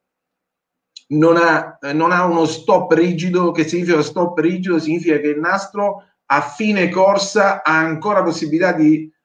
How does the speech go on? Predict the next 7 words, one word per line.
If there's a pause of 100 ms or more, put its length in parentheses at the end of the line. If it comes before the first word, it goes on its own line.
allungarsi
e
questo
diventa
fondamentale
nello
sport.